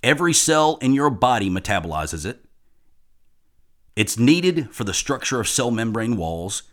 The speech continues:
It makes hormones like estrogen, testosterone, progesterone, adrenal hormones,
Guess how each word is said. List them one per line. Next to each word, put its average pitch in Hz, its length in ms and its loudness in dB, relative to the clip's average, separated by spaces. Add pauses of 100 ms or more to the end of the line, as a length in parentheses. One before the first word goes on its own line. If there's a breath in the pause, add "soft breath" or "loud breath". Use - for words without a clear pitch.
(120)
It 113 160 -6
makes 151 260 -2
hormones 143 460 2
like 90 220 -6
estrogen, 113 640 -2 (260)
testosterone, 117 960 -4 (100)
progesterone, 113 920 -4
adrenal 117 420 -4
hormones, 117 680 2